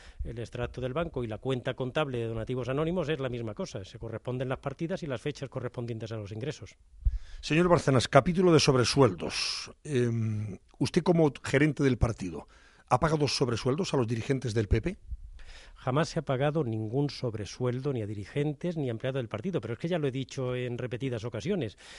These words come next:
Speaker 1: El, el dinero de los donativos anónimos siempre se ingresó en la cuenta corriente que el partido tenía abierta para donativos anónimos, ¿eh? Cuando el donativo era nominal, contablemente se llevaban dos cuentas,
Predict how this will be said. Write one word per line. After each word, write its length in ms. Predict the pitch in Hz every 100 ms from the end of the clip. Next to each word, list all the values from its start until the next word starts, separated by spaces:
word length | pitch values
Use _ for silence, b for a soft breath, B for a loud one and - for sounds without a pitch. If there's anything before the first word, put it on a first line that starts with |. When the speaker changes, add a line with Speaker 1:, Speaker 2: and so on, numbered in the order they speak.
| B -
Speaker 1:
El, 140 | 131
el 140 | 131 127
dinero 300 | 131 202 202
de 60 |
los 180 | 175 151
donativos 520 | 156 139 135 117 -
anónimos 480 | - 190 202 202 -
siempre 520 | - 170 165 127 120
se 140 | - 127
ingresó 600 | 120 117 - 190 220 170
en 180 | 139 117
la 100 | 117
cuenta 360 | 160 165 160
corriente 680 | 147 127 117 120 107 107 - B B -
que 100 | 127
el 80 | 110
partido 460 | 117 117 170 127
tenía 240 | 123 139 156
abierta 380 | 180 202 226
para 220 | - 135 117
donativos 520 | 117 110 143 135 120
anónimos, 500 | 98 92 92 87 - B B _
¿eh? 220 | 110 175 b -
Cuando 240 | 135 131
el 60 | 117
donativo 460 | 110 107 196 170
era 120 | 165 180
nominal, 400 | 196 214 254 277 b -
contablemente 720 | - 113 143 160 170 202 202
se 100 | 147
llevaban 400 | 120 160 196 147
dos 200 | 110 139
cuentas, 460 | - 107 95 101